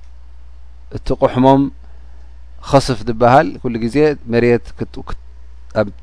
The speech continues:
መሬት ክትጥሕልን ኣብ መሬት ውሽጢ ክትኣቱ ኸለኻን እዚ ኸስፍ ይበሃል ማለት እዩ። ፈ-፣ ኩሎም ካብ ቀዳማዮም ጀሚርካ ክሳዕ መጨረሽኦም ንኹሎም ከይገደፈት እታ መሬት ክትበልዖም ከም ምዃና ነቢ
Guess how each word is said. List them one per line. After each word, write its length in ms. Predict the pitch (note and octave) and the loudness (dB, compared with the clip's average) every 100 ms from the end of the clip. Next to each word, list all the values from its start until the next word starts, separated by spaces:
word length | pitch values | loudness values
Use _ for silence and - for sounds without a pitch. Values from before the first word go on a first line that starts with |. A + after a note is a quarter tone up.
| - G#2+ | -10 0
መሬት 260 | A#2+ B2+ | 2 2
ክትጥሕልን 500 | - - A#2 A#2 A#2+ A#2 | 0 -4 -4 0 0 0
ኣብ 140 | G2+ | -4
መሬት 280 | A2 A#2 G#2+ A#2 | 0 0 0 -4
ውሽጢ 240 | A#2 - | -8 -8
ክትኣቱ 340 | - - A#2+ - | -8 -2 -2 -2
ኸለኻን 420 | A2 A#2+ A#2+ C#3+ C#3 | -2 0 2 2 2
እዚ 140 | A#2+ A2+ C#3 - - - - | -2 0 -2 -4 -14 -14 -2
ኸስፍ 320 | C3 B2 G2 | -2 0 -2
ይበሃል 360 | G#2 G2 F#2+ F#2 | 0 2 2 0
ማለት 260 | F2+ F2 | -2 -4
እዩ። 100 | F2 - - - - - | -6 -12 -16 -16 -16 -14
ፈ-፣ 320 | - A2+ A2+ - - - - - - - - - - - - - - - - - | 0 4 4 4 -6 -16 -16 -16 -16 -14 -14 -16 -16 -16 -14 -16 -16 -16 -14 -2
ኩሎም 400 | D3+ D3 C3+ D#3+ - - - - | 0 6 6 4 -2 -10 -12 -10
ካብ 200 | - B2 A#2+ - | 2 2 2 0
ቀዳማዮም 540 | C#3 B2+ B2 B2+ B2 | 2 6 6 4 2
ጀሚርካ 300 | A#2+ B2+ - C3+ | 0 -2 0 -2
ክሳዕ 220 | B2 B2+ | 2 0
መጨረሽኦም 600 | B2 B2+ C3 B2+ C3 B2 | 0 -2 -2 -2 -4 -6
ንኹሎም 400 | A#2+ C#3+ D3 C#3+ | -4 -2 2 2
ከይገደፈት 580 | C#3 B2+ B2+ B2+ B2 E3 - - - - - - - - - - - - - - - - | 2 0 2 2 4 2 0 -16 -16 -16 -16 -16 -16 -14 -14 -16 -16 -16 -14 -14 -14 -16
እታ 140 | - - A#2+ | -6 2 4
መሬት 380 | A#2+ A#2 A#2 - - | 6 6 4 2 -10
ክትበልዖም 460 | - - A#2+ A2 A2 | -8 2 2 4 0
ከም 160 | A2+ A2 | -2 -4
ምዃና 280 | G#2 A#2+ C3+ | 2 2 4
ነቢ 160 | A#2 | 0